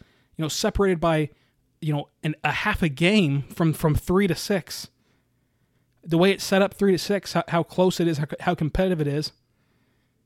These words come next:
If you play three or six games, I don't see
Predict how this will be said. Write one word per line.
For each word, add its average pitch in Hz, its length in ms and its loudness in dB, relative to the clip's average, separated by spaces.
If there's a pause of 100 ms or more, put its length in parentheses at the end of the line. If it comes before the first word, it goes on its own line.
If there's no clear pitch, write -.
(160)
If 151 160 -2
you 208 180 4
play 190 500 0
three 185 360 0
or 175 80 2
six - 300 -6
games, 190 400 0
I 180 120 0
don't 240 220 -2
see 196 480 -2